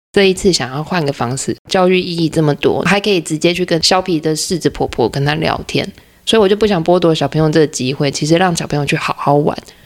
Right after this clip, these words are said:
然后去自己去摸索啊，去跟人聊天，然后自己去观察，甚至那个柿子树的叶子到底是多还少，他自己去看，或者是他去跟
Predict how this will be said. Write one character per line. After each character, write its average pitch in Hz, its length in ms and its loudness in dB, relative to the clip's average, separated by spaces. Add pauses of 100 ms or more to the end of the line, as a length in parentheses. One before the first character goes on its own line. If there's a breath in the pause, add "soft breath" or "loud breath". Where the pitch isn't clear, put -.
(180 loud breath)
然 156 120 -2
后 165 100 2
去 185 240 6
自 170 160 0
己 180 80 6
去 156 100 0
摸 180 300 4
索 151 240 -2
啊， 69 240 -2
去 - 100 0
跟 170 160 0
人 143 200 -2
聊 135 240 2
天， 143 240 0
然 143 80 2
后 147 80 4
自 151 100 2
己 156 100 4
去 156 140 0
观 143 320 0
察， - 240 -6 (380 loud breath)
甚 202 180 2
至 202 120 6
那 196 100 4
个 180 100 4
柿 185 220 4
子 147 120 2
树 160 200 4
的 139 80 2
叶 160 260 2
子 - 160 -14 (920 soft breath)
到 202 100 2
底 170 100 0
是 160 120 0
多 175 240 2
还 147 120 -2
少， - 280 -4
他 170 180 -2
自 185 80 -2
己 160 100 2
去 - 180 -2
看， - 220 -6 (140)
或 202 160 2
者 175 80 2
是 180 100 2
他 185 140 2
去 190 160 4
跟 170 260 0